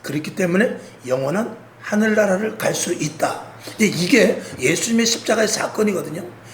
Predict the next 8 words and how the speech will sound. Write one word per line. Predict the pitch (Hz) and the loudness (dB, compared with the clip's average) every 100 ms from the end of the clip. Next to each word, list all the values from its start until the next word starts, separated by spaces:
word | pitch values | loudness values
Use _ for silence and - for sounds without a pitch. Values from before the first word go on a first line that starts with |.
| - | -4
그래서 | 254 - 262 | 0 4 4
우리는 | 214 214 233 | 6 6 6
그것을 | 190 214 220 | 4 2 2
믿고 | 156 175 226 196 | 2 2 4 4
있는데 | 147 139 156 - - - - | 4 0 -2 -2 -8 -12 4
그 | 254 | 4
믿음이 | 208 170 165 220 254 - - | 6 4 6 8 6 4 -2
막연합니다. | - 139 170 208 196 - | -2 0 0 0 0 -2